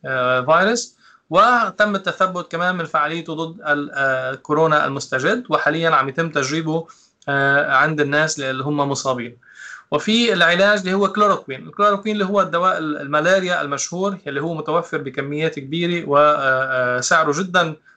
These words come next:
آه، آه، رخيص. النتائج الأولية اللي ظهرت مثلًا على الكلوروكوين بالعالم كانت متناقضة أو غير كافية للتثبت من، آه، فعاليته. في ذراع للعلاج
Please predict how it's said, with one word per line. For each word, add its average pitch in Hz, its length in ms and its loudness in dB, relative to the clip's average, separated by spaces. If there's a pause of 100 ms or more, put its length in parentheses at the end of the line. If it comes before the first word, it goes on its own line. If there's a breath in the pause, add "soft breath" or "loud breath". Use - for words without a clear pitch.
(140 soft breath)
آه، 131 840 -2
آه، 131 40 -6
رخيص. 175 540 -2 (340 soft breath)
النتائج 190 520 2
الأولية 202 440 0
اللي 190 120 0
ظهرت 185 340 0
مثلًا 180 220 -2
على 147 160 -2
الكلوروكوين 185 680 -4
بالعالم 160 560 0
كانت 202 460 -2
متناقضة 175 840 0
أو 165 320 2
غير 175 220 2
كافية 165 460 -4
للتثبت 147 600 -4
من، 147 300 -4
آه، 131 100 2
فعاليته. 147 640 0 (440 loud breath)
في 233 180 -2
ذراع 202 400 2
للعلاج 175 680 0